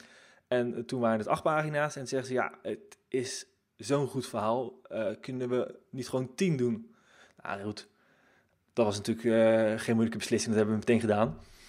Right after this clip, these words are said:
Dus tien pagina's, eh, dubbel interview met, eh, de mannen waar we het ook nog heel veel over gaan hebben en ook nog zelfs, eh, in deze podcast. Ehm, ja, ik ga hem nog even een keertje aan je laten zien. Je moet nog heel even wachten. Maar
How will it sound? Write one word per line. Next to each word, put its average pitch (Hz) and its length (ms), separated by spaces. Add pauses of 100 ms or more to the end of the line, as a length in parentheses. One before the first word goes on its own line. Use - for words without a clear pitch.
(960)
Dus - 100
tien 190 220
pagina's, 147 600
eh, 120 260
dubbel 139 220
interview 120 480 (640)
met, 120 280
eh, 117 220 (240)
de 127 80
mannen 151 240
waar 147 140
we 147 60
het 160 80
ook 160 60
nog 160 80
heel 180 440
veel 170 140
over 151 160
gaan 151 80
hebben 147 220
en 139 60
ook 147 100
nog 143 140
zelfs, 139 300
eh, 135 220
in 139 80
deze 135 180
podcast. - 640 (360)
Ehm, 120 500 (600)
ja, 117 160
ik - 80
ga - 40
hem 127 100
nog 123 100
even 120 140
een 123 60
keertje 123 280
aan 120 60
je 120 60
laten 113 220
zien. 123 280 (180)
Je - 120
moet 123 80
nog 120 80
heel 127 180
even 120 180
wachten. 123 420 (540)
Maar 113 240